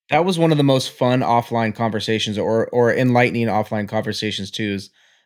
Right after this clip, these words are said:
um, you know, not, they didn't say anything disparaging. Um,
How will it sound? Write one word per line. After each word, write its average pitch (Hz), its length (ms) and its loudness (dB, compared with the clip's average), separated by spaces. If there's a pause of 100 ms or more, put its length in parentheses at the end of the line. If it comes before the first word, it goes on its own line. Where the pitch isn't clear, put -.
(120)
um, 95 400 -4 (400)
you 110 140 -4
know, 104 240 0
not, 123 280 0
they 127 300 0
didn't 135 200 0
say 120 180 4
anything 117 300 0
disparaging. 101 840 -4
Um, 110 360 -4